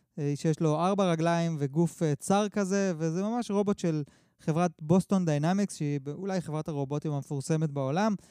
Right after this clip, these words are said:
שהיא עושה עבודה, אה, די מטורפת.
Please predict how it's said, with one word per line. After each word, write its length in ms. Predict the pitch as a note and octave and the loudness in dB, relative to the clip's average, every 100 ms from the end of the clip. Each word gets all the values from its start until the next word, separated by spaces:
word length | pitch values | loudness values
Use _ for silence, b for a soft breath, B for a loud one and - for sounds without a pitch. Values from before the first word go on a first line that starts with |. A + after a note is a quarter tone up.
| b b | b b
שהיא 200 | - E3 | 0 2
עושה 580 | D3+ - F3 F3 E3 D#3 | 4 4 4 4 4 2
עבודה, 720 | D#3 D3 D3 E3 E3 D#3+ D3+ D3 | -2 0 2 4 4 2 0 -2
אה, 160 | D3 D3 F#3+ | -4 -6 -4
די 200 | D#3 E3+ | 0 2
מטורפת. 540 | F3 D3 D3+ F3+ C4 | 2 0 0 0 -4